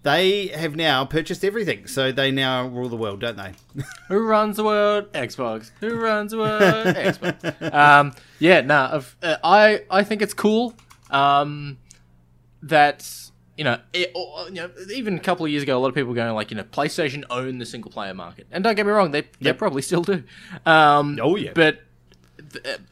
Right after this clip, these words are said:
Speaker 2: Xbox has paid attention to that and gone, "Okay, well, yeah, they, they're cranking out some great single player games, and we're not, and we're still not."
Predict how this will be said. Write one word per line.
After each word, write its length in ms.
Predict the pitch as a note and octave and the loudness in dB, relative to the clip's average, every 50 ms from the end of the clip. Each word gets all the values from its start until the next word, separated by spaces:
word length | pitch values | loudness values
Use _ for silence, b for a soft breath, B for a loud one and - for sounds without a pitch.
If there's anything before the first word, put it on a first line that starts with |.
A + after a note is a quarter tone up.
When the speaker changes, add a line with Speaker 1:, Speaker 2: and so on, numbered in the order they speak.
| - | -8
Speaker 2:
Xbox 460 | - C3+ D#3+ - - - E3+ E3 - - | -4 -4 -4 -2 -2 -2 -2 -2 -2 -2
has 140 | F#3+ D#3+ | -4 -4
paid 260 | C3 - E3 E3+ F#3+ E3 | -4 -2 -2 -2 -2 -2
attention 380 | D3+ - F#3+ G3+ A3 A3 B3 G#3 | -4 -6 -6 -6 -6 -8 -10 -8
to 80 | F#3+ | -6
that 160 | D3 D3 C3+ | -4 -4 -4
and 100 | C#3 C#3+ | -4 -4
gone, 240 | C3+ C#3 C#3 D3 C#3 C#3 F3+ | -6 -6 -6 -6 -6 -6 -8
"Okay, 220 | G#3 G#3 A3+ A3+ B3 | -8 -8 -10 -12 -12
well, 320 | G#3 F3+ F#3 G3+ G#3 G#3+ | -10 -10 -8 -8 -8 -10
yeah, 300 | G#3 F3 D3+ G#3 E4+ D#4+ | -10 -10 -8 -8 -8 -8
they, 280 | E3 - F3+ G3 F#3+ F3+ F3+ - | -8 -6 -6 -4 -6 -6 -8 -8
they're 220 | - C#3+ D#3+ F#3+ F3+ | -6 -2 -2 -2 -2
cranking 420 | D#3 - - - E3+ E3+ F3+ F3+ | -4 -6 -6 -6 -6 -4 -4 -4
out 120 | E3+ D#3+ - | -4 -4 -4
some 100 | E3+ D#3 | -2 0
great 180 | D#3+ F3 F#3+ F#3 | 2 2 2 2
single 180 | A#3 B3 A#3 | 0 0 2
player 160 | F#3 G3+ F3 | 2 2 2
games, 240 | E3 D#3+ D#3 G#3+ - B B B B B B | 4 2 0 0 -2 B B B B B B
and 260 | - F3+ G3 F#3 D#3 | 2 4 4 6 6
we're 200 | D3+ F#3+ C#4 D#4+ C#4+ | 8 8 8 8 8
not, 360 | A3+ B3 D4+ D4 - - - b b b b | 6 6 6 6 4 0 -6 b b b b
and 240 | A3 B3 B3 A3+ G#3 | -2 -2 0 0 0
we're 120 | C#4 C#4+ | -2 -2
still 320 | C4+ - - - D4+ C4 F#3+ | -4 -4 -4 -2 0 0 0
not." 300 | D3 B2 C3 - - | 0 -2 -4 -6 -10